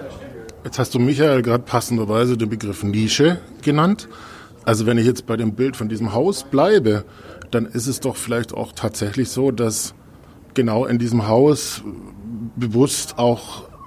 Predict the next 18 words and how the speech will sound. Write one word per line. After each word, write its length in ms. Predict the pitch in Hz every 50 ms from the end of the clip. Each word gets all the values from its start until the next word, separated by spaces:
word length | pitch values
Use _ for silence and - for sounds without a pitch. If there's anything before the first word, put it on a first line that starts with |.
| - - - - - - - - -
ich 100 | 120 -
sag 160 | 127 120 113
mal, 160 | 117 113 110 - - - -
jemand, 480 | - 131 123 127 123 117 - - - - - - - - - -
da 100 | 135 127
Nischen 520 | 127 131 139 151 170 151 - - 135 131
gefunden 480 | 120 120 - - 151 170 180 - 170 139
werden 220 | 135 135 131 127
von 140 | - 135 123
außen, 360 | 95 104 131 147 135 151 143
die 80 | 123 117
genutzt 500 | 127 120 120 131 170 - - - - 143
werden, 360 | 156 165 175 180 196 196 185 - - - - - -
um 580 | - 151 143 147 147 139 139 135 127 120 110 -
gewisse 420 | 120 110 117 113 - 127 110 107 104 101 - 120
Leute 280 | 117 120 113 131 -
anzusprechen 760 | - 143 160 156 - - 156 - - 143 151 156 135 165 156 139
und, 320 | 135 123 123 117 - -